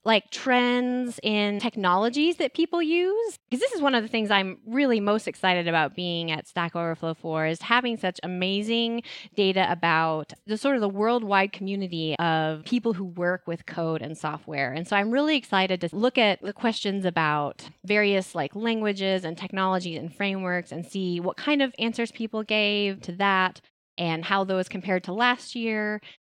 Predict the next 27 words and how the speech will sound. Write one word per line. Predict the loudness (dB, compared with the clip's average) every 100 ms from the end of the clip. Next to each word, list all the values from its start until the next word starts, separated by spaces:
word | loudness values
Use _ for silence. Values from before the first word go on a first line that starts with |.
| 0
I'm | 4
also | 6 4 2 0
interested | 0 -2 0 0 0
to |
see | -4 -2 0 0 0 0
what | -2 -2
kind | 0 0 0
of | 0 0 -4
response | -8 -4 -2 -2 0
rates | 0 2
we've | 0 0
gotten | 2 2 0 -4
compared | -2 0 0
to |
last | 2 2 2 -4
year | -2 0 0 0
and | 0 0 -2 -4
how | -2
those | 0 -2
kinds | -4 -6
of | -6
things | -8 -8
will | -10
shift. | -10 -8 -8 -10 _ _ _
So | 2 4
I'd | 2 4
say | 4 6